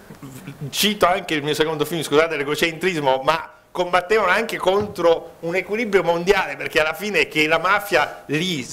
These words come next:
in Sicilia svolgesse quel ruolo di anticomunismo andava bene a tutti,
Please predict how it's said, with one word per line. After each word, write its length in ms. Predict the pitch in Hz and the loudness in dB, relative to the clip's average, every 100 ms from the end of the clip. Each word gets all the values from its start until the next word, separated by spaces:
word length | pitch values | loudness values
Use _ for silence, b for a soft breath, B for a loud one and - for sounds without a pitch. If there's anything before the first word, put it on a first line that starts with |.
| 127 | -6
in 180 | 147 | -4
Sicilia 420 | 151 165 196 170 127 | -2 -2 0 0 0
svolgesse 640 | 139 139 151 175 - 147 | 0 -2 2 2 2 0
quel 140 | 127 | 2
ruolo 300 | 143 180 180 | 2 2 2
di 120 | 143 165 | 2 2
anticomunismo 1160 | 185 170 170 - 151 156 156 120 117 117 110 - | 2 -4 -4 -2 -2 -2 -4 -6 -2 -4 -4 -2
andava 420 | 139 139 147 151 | -2 2 2 0
bene 340 | 156 170 139 - | -2 -8 -8 -4
a 260 | 151 - - | -4 -4 -6
tutti, 720 | 160 107 - - 175 220 - | -4 -4 -8 0 0 0 -8